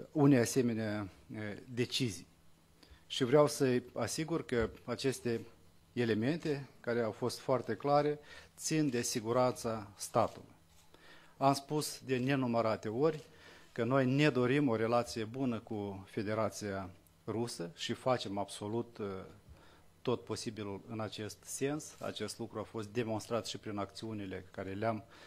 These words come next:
luat în două mii șaisprezece, dar și anul acesta. Vorbesc aici și despre capacitățile noastre de a relua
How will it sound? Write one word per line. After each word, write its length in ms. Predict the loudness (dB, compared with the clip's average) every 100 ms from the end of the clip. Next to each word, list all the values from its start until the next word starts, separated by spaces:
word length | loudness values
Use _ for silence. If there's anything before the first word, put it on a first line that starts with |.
| -20 -8
luat 360 | -2 -2 -2
în 140 | -6 -6
două 200 | -6 -6
mii 220 | -6 -6
șaisprezece, 800 | -2 -2 -2 -6 -8 -6 -8 -8
dar 180 | -6
și 160 | -6 -4
anul 380 | -6 -6 -8 -12 -12
acesta. 480 | -8 -6 -6 -8 -16 -20 -20 -20 -20 -20 -20 -20 -10
Vorbesc 480 | 0 2 4 4 4
aici 260 | 2 2 2
și 180 | 0
despre 540 | 2 2 2 0 0 0 -8 -20 -20 -8
capacitățile 840 | -2 0 0 0 2 2 2 -2
noastre 400 | 0 0 0 -4 -10 -14 -20 -20 -6
de 200 | 0 4
a 140 | 6
relua 680 | 8 8 8 8 6 4 -2